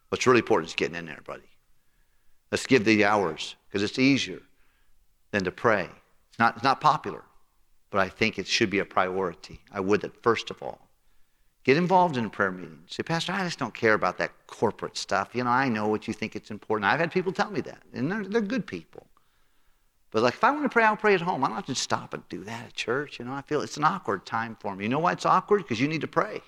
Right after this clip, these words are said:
<laughs> You start getting and find the, find the, think of how God thinks about prayer, you will do that.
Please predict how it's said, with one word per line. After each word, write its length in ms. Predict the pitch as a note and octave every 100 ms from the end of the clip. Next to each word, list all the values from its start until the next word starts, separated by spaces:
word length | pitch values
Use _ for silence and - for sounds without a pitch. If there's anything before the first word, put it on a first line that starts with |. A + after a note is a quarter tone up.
| -
<laughs> 80 | D#3 - - _ - _ _ _ _ _ _ _ _ -
You 100 | C3
start 240 | G#3+ F#3+
getting 180 | F3 E3+
and 80 | D3+
find 320 | D#3 D#3+ D3+
the, 140 | A#2
find 280 | - D3+ D#3
the, 60 | A#2+
think 260 | - E3
of 100 | B2+
how 120 | A#2 A2
God 320 | C3 E3 -
thinks 180 | D3+ -
about 220 | G#2 F2+
prayer, 240 | C#3+ C3
you 260 | A2 A2 F3
will 280 | E3+ F3 G2
do 160 | G2+
that. 340 | - D2+ -